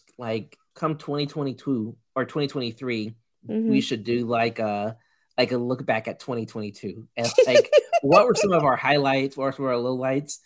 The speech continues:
Speaker 1: A, a lot happened, but I can't think of anything 'cause
Speaker 2: Yeah.
Speaker 1: everything's just a blur.
Speaker 2: It's like, what happened? What happened to twenty twenty-two? Where did it
Speaker 1: Yeah,
Speaker 2: go?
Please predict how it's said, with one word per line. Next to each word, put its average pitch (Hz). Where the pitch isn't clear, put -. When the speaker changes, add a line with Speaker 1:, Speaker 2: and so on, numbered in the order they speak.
Speaker 1:
A, 147
a 147
lot 139
happened, 170
but 202
I 143
can't 165
think 147
of 139
anything 131
'cause -
Speaker 2:
Yeah. 277
Speaker 1:
everything's 262
just 160
a 143
blur. 139
Speaker 2:
It's 113
like, 330
what 240
happened? 233
What -
happened 269
to 277
twenty 269
twenty-two? 294
Where 226
did 277
it 269
Speaker 1:
Yeah, 277
Speaker 2:
go? 240